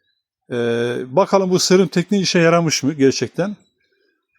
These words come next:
Evet, bakın arkadaşlar, şu anda Rize'de genelde bu mevsimde kat atılmaz arılara. Ama bakın arıların neredeyse tamamı katlı.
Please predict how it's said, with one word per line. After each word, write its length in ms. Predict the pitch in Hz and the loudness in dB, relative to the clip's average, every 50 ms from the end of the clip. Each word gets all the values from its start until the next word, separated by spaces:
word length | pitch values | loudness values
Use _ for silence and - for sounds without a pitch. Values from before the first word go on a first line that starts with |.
| _ _ _ _ _ _ _ _ _ _ _ _ _ _ _ _ _ _ _ _ _ | _ _ _ _ _ _ _ _ _ _ _ _ _ _ _ _ _ _ _ _ _
Evet, 240 | - 190 190 147 110 156 | 2 2 2 4 4 0
bakın 220 | 170 - - 185 | -2 0 0 0
arkadaşlar, 460 | 185 165 - 175 170 139 - 185 175 | 0 0 0 0 -2 0 0 -2 -2
şu 180 | - - 175 175 | 0 0 2 2
anda 360 | 165 156 143 147 170 180 165 | 2 2 2 0 0 0 0
Rize'de 500 | 151 156 147 160 143 120 135 147 190 175 - _ _ _ _ _ _ _ _ _ _ - | -2 -2 0 0 0 2 0 -2 -4 -6 -14 _ _ _ _ _ _ _ _ _ _ 0
genelde 380 | 147 151 160 151 156 151 135 | 2 2 2 2 2 0 2
bu 180 | 151 165 165 156 | 2 2 2 4
mevsimde 460 | 151 151 156 143 - 160 156 165 156 | 4 2 2 2 0 -2 0 -2 -2
kat 260 | - - 160 151 - | 0 0 -2 -2 0
atılmaz 540 | 175 156 - - 165 151 131 139 147 - - | -4 -4 -2 -2 -2 0 0 -2 -4 -6 -6
arılara. 520 | 156 151 135 135 131 123 120 131 170 196 - - _ _ _ _ _ _ _ _ _ _ _ _ _ _ _ _ _ _ _ | -2 0 0 2 2 2 2 0 0 -2 -6 -10 _ _ _ _ _ _ _ _ _ _ _ _ _ _ _ _ _ _ _
Ama 420 | - 156 156 156 170 185 - 165 147 | -2 0 2 4 2 2 0 0 0
bakın 320 | 165 160 - 190 196 - | 0 0 -2 -6 -8 -4
arıların 640 | - 165 160 160 160 160 160 156 160 175 190 202 170 - _ _ | 0 0 2 4 4 2 2 2 0 -2 -6 -8 -14 -18 _ _
neredeyse 560 | 143 143 160 170 160 151 131 - - 139 143 165 - - - _ | 0 2 2 4 2 0 0 0 -2 -4 -4 -4 -10 -16 -20 _
tamamı 400 | - 165 170 170 160 147 160 175 | -2 0 2 2 2 0 0 -4
katlı. 460 | - - 175 160 - _ 113 123 151 | -2 -2 -2 -2 -4 _ -8 -8 -8